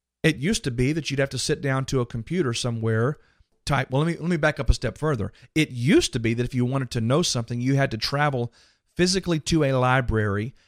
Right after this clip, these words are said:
and you had to obtain all kinds of volumes of books and bring those home, spread them out over your living room floor, and do hours upon hours upon hours of trying to piece together the information you were looking for.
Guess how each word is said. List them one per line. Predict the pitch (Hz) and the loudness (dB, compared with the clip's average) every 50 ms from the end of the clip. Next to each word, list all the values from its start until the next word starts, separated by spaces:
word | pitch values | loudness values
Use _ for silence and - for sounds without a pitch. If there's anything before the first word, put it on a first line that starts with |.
| _ _ _ | _ _ _
and | - 123 123 | -4 -2 0
you | 127 135 | 2 4
had | 139 131 131 - | 2 2 2 0
to | 139 131 | -4 -4
obtain | 127 - - - 170 151 151 147 135 127 120 - - _ _ | -4 -6 -6 -6 -4 -2 -2 -2 -4 -4 -6 -8 -12 _ _
all | - 123 131 135 143 147 160 160 | -2 0 2 2 4 2 2 0
kinds | 156 - 151 147 151 151 139 135 | -2 -4 -4 -4 -4 -2 -2 -2
of | 127 113 | -2 -2
volumes | 107 117 123 131 143 139 131 131 123 117 | 0 2 2 4 2 2 0 -4 -4 -4
of | 120 110 104 101 | -6 -6 -4 -2
books | 107 110 107 117 113 - 113 | 0 0 2 0 0 -4 -4
and | 107 107 | -4 -4
bring | 98 120 139 156 160 | -4 -4 -4 -2 -2
those | 151 131 120 - | -4 -4 -4 -4
home, | - 120 120 110 113 | -6 -6 -4 -4 -4
spread | - - - - 147 147 156 147 | -4 -6 -4 -2 0 0 0 0
them | 147 139 131 | -2 -2 -2
out | 123 127 - - | -2 -2 -4 -4
over | 127 123 123 | -4 -4 -4
your | 120 117 117 113 | -2 -2 -2 0
living | 120 135 139 147 131 | 0 0 0 0 -2
room | 123 123 120 117 | -2 -2 -2 -4
floor, | - - 123 120 113 113 110 104 107 - _ _ _ _ _ _ _ - | -4 -6 -4 -2 0 0 0 -2 -4 -6 _ _ _ _ _ _ _ 0
and | 143 139 131 117 | 2 2 2 2
do | 120 135 135 - - | 2 0 0 0 0
hours | - 131 143 147 147 143 135 135 | 0 2 2 2 2 2 0 0
upon | 131 - 123 127 123 - | -2 0 0 0 0 -2
hours | - - 127 127 123 123 123 123 | -2 -2 0 2 2 0 0 -2
upon | 117 - 127 120 117 | -4 -4 -4 -6 -6
hours | - 117 123 120 120 120 120 117 | -4 -2 -2 0 0 -2 -2 -4
of | 120 117 - | -8 -8 -8
trying | - - - 131 131 131 123 117 | -8 -6 -4 -2 -2 -2 -2 -2
to | 120 | -4
piece | - - - - - 165 165 - - | -8 -4 -2 -2 -2 0 -2 -4 -4
together | - - 131 123 131 127 127 120 120 113 | -6 -8 -6 -2 0 0 2 2 0 0
the | 110 117 117 | 0 0 -2
information | 120 - 120 117 120 117 113 - - 117 | -2 -2 -4 -4 -4 -4 -4 -6 -6 -4
you | 117 113 | -2 0
were | 110 110 | 0 0
looking | 110 113 - 120 110 107 | -2 -4 -6 -8 -10 -10
for. | - - - 92 95 127 | -8 -10 -10 -10 -10 -12